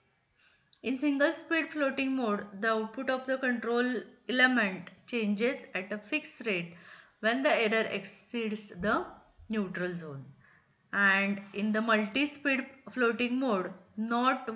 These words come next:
one but several possible speeds are changed by the controller output.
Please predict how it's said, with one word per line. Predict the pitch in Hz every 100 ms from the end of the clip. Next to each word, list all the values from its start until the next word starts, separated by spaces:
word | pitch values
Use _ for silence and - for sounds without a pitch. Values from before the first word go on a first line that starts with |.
| 226
one | 262 214 190 180
but | 202 202
several | - - 214 214 285
possible | - 247 254 226 233
speeds | - - 269 220 175 - - - - - _ _ _ _ _ -
are | 196 190 196 190 -
changed | - 208 202 285 294
by | 214 190
the | 180
controller | 180 196 185 190 185 180
output. | 175 175 302